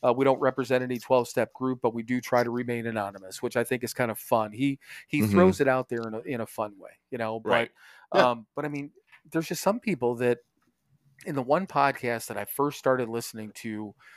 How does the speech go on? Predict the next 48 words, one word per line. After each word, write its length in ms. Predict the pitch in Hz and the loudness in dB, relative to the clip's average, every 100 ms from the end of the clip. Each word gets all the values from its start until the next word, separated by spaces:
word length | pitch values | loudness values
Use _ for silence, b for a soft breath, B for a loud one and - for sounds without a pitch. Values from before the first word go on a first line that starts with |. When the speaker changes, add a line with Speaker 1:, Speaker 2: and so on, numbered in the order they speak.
| B B | B B
Speaker 1:
um, 560 | 131 117 113 110 107 104 _ - | 2 4 2 0 -8 -16 _ 0
well, 260 | 131 120 - | 2 2 -2
a 60 | 139 | 2
little 80 | 131 | 2
over 140 | 127 | 2
two 160 | - 127 | -2 0
years 260 | 135 185 | 2 2
ago, 300 | 139 110 107 _ _ _ _ 90 | 0 0 -2 _ _ _ _ -4
Speaker 2:
Uh-huh. 240 | 92 87 - | 0 0 -2
Speaker 1:
I 60 | - | -6
think 180 | - 208 | -4 -2
it 60 | |
was 160 | 277 139 | -2 -2
at 80 | 131 | -4
the 220 | 110 - | -6 -4
end. 400 | 135 147 107 98 B B B B | 0 0 -2 -14 B B B B
Uh, 140 | - 123 | -2 0
I 20 | 127 | 0
mean, 120 | 123 | -2
she 240 | - - | -2 0
went 180 | 233 156 | 2 2
through 160 | - 107 | 0 -4
this 160 | 101 | -4
whole 280 | - 131 120 | 0 0 0
thing, 360 | - 156 143 107 | 2 4 4 0
you 60 | |
know, 160 | 98 95 | -6 -6
"I'm 100 | 92 | -4
not 240 | 113 143 | -2 0
Speaker 2:
<laughs> 60 | 151 | 0
Speaker 1:
this, 260 | 127 107 - | 0 -2 -8
this 160 | 110 | -12
is 100 | 101 | -6
not 200 | 117 131 | 0 0
a 40 | 135 | 0
sanction, 440 | 131 117 107 98 | -2 -2 -6 -12
this 140 | 101 | -8
is 40 | - | 0
not 220 | 139 143 | 0 0
this, 180 | 123 - | -4 -6
this 160 | 107 | -12
is 60 | 101 | -4
not 220 | 117 131 | -2 0
that." 180 | 123 110 | -2 -4
I'm 100 | 113 | -6
just 220 | 113 127 | -6 0
like, 240 | 135 123 - _ _ _ _ _ | 2 2 -2 _ _ _ _ _
"Really?" 380 | - 123 220 262 | -6 -2 0 -2